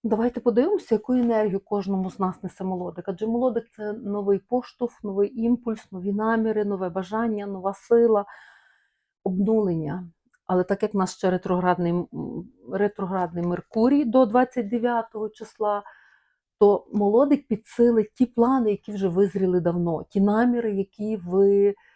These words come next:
виношували давно. Не от теперішні, спонтанні такі ідеї, а от те, що ви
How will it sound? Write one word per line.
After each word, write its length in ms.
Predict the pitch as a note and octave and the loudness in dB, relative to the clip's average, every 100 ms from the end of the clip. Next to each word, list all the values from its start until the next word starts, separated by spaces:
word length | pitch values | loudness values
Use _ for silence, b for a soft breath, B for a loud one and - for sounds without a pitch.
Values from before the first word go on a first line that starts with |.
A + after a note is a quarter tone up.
| b b | b b
виношували 840 | D#3 F#3+ G3 G3 G#3 - F#3 F3+ F3 | -2 0 2 2 0 -4 -2 0 2
давно. 480 | F3 F#3+ F3+ E3+ | 2 2 2 2
Не 300 | F3 F#3 D#4 | 2 4 6
от 140 | G4+ - _ _ _ _ _ - | 4 2 _ _ _ _ _ -2
теперішні, 680 | G#3 G3 D#3+ D#3+ - - E3+ | 0 2 0 0 -6 -10 -10
спонтанні 840 | - - G3+ - G3 F3 E3 E3 D#3+ | -10 -2 -2 2 2 2 0 -2 -4
такі 280 | F3 - | -8 -8
ідеї, 640 | F3+ F3 E3 E3 D#3 D#3+ D#3+ B B B | -6 -2 2 2 2 -4 -8 B B B
а 80 | F#3 | 2
от 140 | F#3 F#3 | 2 4
те, 180 | C#4 | 2
що 240 | - - F#3+ | 2 -2 -2
ви 600 | F#3 F#3+ G#3 G#3+ A3+ | 0 2 4 4 0